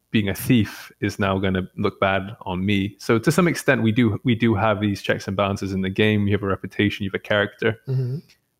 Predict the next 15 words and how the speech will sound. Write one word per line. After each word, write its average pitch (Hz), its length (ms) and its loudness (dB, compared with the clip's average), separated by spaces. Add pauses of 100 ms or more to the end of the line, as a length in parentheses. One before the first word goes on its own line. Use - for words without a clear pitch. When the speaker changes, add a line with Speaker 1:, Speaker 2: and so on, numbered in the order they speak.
Speaker 1:
But, 98 200 4 (240)
but, 98 280 0
um, 92 400 0
yeah, 95 200 2
no, 92 160 -2
it 92 120 0
is, 98 260 -2 (640)
it 107 80 0
is 104 120 4
a, 92 220 2
it 104 120 4
is 98 100 2
a 98 60 0
shame 95 640 0 (120)
when 98 460 -2